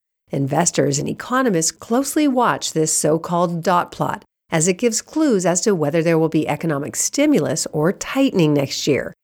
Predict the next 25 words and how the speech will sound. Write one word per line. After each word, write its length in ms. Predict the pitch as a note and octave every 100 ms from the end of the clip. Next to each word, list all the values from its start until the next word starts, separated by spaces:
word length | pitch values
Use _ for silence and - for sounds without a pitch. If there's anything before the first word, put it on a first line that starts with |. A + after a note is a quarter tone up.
| _ _ -
and 340 | E3+ E3 F#3+
what 140 | D#3+ D#3+
the 100 | E3
Fed 320 | - A#3 A3
thinks 240 | F3+ E3+
it 80 | E3
would 180 | C3+ D3
take 520 | - B3 F#3 E3 - _
to 140 | - C4+
get 200 | B3+ B3+
to 120 | B3
that 300 | A3+ G#3+ G#3+
so-called 760 | - - F3+ F#3+ G3 F#3 F3 -
neutral 640 | A3 B3+ D4 D4 - C#3+ C#3+
rate 240 | C#3+ C#3
of 100 | D#3
interest. 580 | D#3 D#3 C#3+ - - - _ _ _ -
That's 260 | D3+ D3
the 80 | -
point 320 | F3+ F#3 F3+
where 180 | - D3+
rates 400 | D3 G3+ G#3+ G#3
are 200 | F#3 F3
neither 320 | F3+ B3+ C#4
stimulating 800 | C#4 - E4+ D4+ F#3 D3 D#3 D#3